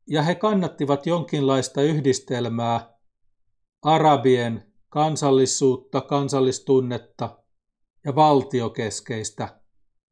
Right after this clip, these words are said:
järjestelmää. Puhutaan arabisosialismista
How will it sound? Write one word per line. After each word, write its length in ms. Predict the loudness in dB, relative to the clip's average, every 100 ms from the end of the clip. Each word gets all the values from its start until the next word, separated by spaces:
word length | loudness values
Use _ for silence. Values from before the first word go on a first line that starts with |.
| -6
järjestelmää. 1080 | -2 -2 -2 -6 -10 -12 -14 -14 -18 -20 _ -4
Puhutaan 500 | 0 0 0 -2 -2
arabisosialismista 1800 | 0 2 2 2 -2 -4 -4 -2 0 0 0 -2 -8 -10 -10 -12 -12 -14